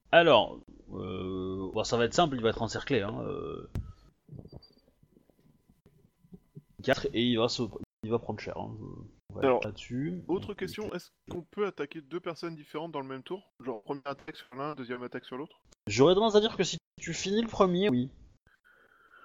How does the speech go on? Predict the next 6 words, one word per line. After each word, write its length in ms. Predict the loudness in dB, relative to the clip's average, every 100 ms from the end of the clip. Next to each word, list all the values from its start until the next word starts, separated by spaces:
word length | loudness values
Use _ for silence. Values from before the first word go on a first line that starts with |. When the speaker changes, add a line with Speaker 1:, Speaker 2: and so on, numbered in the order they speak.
| -20 _ 4
Speaker 2:
Ok, 260 | 4 4 -4 -8 _ -8
euh, 1400 | -4 -2 -2 -4 -4 -4 -4 -4 -4 -4 -4 -4 -6 -8
dans 180 | -10 -12
ce 100 | -12
cas-là, 340 | -8 -4 -4 -6 _ -20 _ -16
je 680 | -6 -6 -4 -4 -4 -6